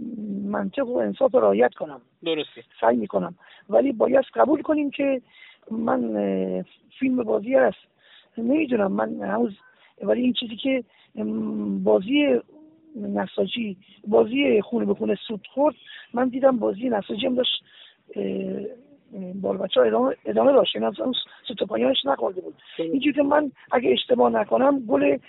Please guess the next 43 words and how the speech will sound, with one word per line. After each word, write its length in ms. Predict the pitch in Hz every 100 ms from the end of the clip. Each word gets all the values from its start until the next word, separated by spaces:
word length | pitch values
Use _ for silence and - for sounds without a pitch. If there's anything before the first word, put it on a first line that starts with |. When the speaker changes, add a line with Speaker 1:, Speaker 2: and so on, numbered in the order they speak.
| - - -
Speaker 1:
اه، 240 | 220 202
ششم 480 | 196 - - 285 262
نساجی 340 | 202 - 214 247
دقیقه 340 | 226 233 285
نود 260 | 247 233 240
و 40 |
نه 160 | 277 302
زده 240 | 262 180
شد. 220 | - 160 _ -
Speaker 2:
بله، 300 | 190 214 165
در 180 | 165 170
آخرین 360 | 160 170 165
دقایق 420 | 160 160 170 151
بازی 260 | 135 127 131
زده 240 | 135 127 -
شد. 160 | -
Speaker 1:
دقیقه 440 | - 214 202 208 254
نه. 160 | 202 -
اون 160 | - 294
گل، 220 | 302 311 254 - -
اون 140 | 311 285
گل 140 | 330
می‌تونست، 500 | 311 320 311 226 190 _ _ _ - -
اه، 280 | 107 104 185 -
سرنوشت 420 | 202 139 190 -
ساز 200 | 208 190
باشه. 220 | 175 - _ -
اون 120 | 254
گل 100 | 202
Speaker 2:
بله. 100 | 208
Speaker 1:
می‌تونست 280 | - 262 -
تعیین 200 | 196 190
کننده 280 | 190 196 226
باشه. 300 | 208 208 185 - - 226
گرچه 320 | 208 196 302
پنج 300 | 220 208 -
تا 80 | 196
گل 160 | 247
هم 100 | 220
برای، 420 | 202 208 208 196 190 - - -
اه، 120 | 214
نساجی 460 | 208 196 - 202 208
بس 260 | 196 208